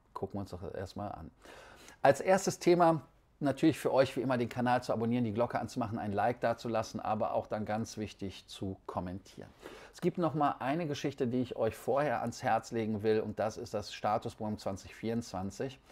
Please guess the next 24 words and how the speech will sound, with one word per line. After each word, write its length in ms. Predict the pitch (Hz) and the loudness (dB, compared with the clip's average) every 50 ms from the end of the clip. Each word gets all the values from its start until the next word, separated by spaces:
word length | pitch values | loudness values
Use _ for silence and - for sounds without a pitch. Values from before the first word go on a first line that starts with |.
| - - - - - - - - - | -20 -20 -20 -20 -20 -20 -20 -8 -2
Und 160 | - 135 127 | 0 0 2
zwar, 140 | - 165 151 | 6 6 6
es 100 | 151 - | 6 4
gibt 160 | - 165 - | 0 -2 0
ja 60 | 160 | 0
diese 280 | 139 143 131 139 - - | 0 0 2 0 0 0
extra 300 | 147 - - - - 127 | -2 -6 -2 0 2 2
Benefits. 640 | 117 110 110 127 135 143 135 - - - 98 - - | 4 4 4 4 4 4 2 0 -2 -4 -4 -4 -2
Wenn 160 | - 123 127 | -2 0 2
ihr 100 | 131 127 | 2 4
also 200 | 120 123 120 123 | 4 2 2 0
quasi 320 | - - 135 127 127 123 123 | 2 4 4 4 4 2 0
den 100 | 123 120 | -2 -2
Status 480 | - - - 127 127 135 - 131 110 | -2 2 4 4 4 4 2 0 -4
erreicht 640 | - - 113 107 110 113 120 139 156 156 - - - | -2 -2 -2 0 0 2 2 0 0 -2 -6 -4 0
habt 260 | 147 139 139 139 - - - - - - - - - | 2 2 2 2 -2 -18 -20 -20 -20 -20 -20 -20 -10
und 160 | - - 120 - | -6 -2 0 2
dann 160 | 131 127 127 | 4 4 4
mehr 200 | 127 139 160 170 | 4 4 4 2
Punkte 400 | 170 - - 151 147 143 - 139 | 2 0 0 0 0 0 -2 -2
macht, 260 | 131 135 131 - - | -2 -2 -2 -4 -6
gibt 160 | 139 120 - | -6 -4 -4
es 80 | 123 - | -2 -2
jetzt 300 | 131 120 - - - | -2 -2 -2 -6 -16